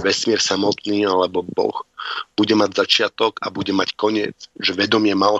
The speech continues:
koniec. Ja si myslím, že vedomie je tu odjak živa a je tu na furt. A tuto sa dostávame k ďalšej,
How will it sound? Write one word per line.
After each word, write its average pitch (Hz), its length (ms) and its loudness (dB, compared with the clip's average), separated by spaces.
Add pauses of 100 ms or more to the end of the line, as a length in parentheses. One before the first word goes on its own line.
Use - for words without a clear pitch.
koniec. - 320 -6 (1080)
Ja 107 340 2
si - 220 0
myslím, 107 260 -2
že 101 140 0
vedomie 101 480 2 (180)
je 95 160 -4
tu - 240 -4
odjak 113 320 2
živa 110 540 -2 (100)
a - 80 -8
je 92 140 -6
tu 95 160 -2
na 92 100 2
furt. - 240 -6 (1040)
A 90 400 2
tuto - 240 0
sa 123 120 2
dostávame 127 440 0
k 98 80 -12
ďalšej, 110 360 2